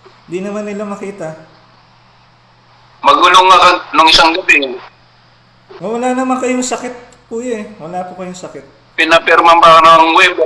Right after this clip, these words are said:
Speaker 2: eh, dahil gusto nang dalhin ako sa Jose Reyes, eh.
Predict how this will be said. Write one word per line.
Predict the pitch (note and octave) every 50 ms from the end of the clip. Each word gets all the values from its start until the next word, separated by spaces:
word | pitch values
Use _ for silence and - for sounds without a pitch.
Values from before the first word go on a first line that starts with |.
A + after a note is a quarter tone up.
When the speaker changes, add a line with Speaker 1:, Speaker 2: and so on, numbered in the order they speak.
| D3+ C#3
Speaker 2:
eh, | C#3
dahil | D3+ D3+ D3+ D3 D3
gusto | D3+ C#3+ D3 E3 D#3+
nang | D#3 D#4+ D4+ D3+ D3 D3
dalhin | D#3 D#3 - - D#4
ako | D#4 - -
sa | - - D#3+ D3+ - D3+ D3+ D3 D3 D3 D3 C#3+ -
Jose | C3+ C#3+ - D#3+ D#3 D3+
Reyes, | D#3+ E3 E3 E3 D#3 D3 D3 C#3+ B2+
eh. | -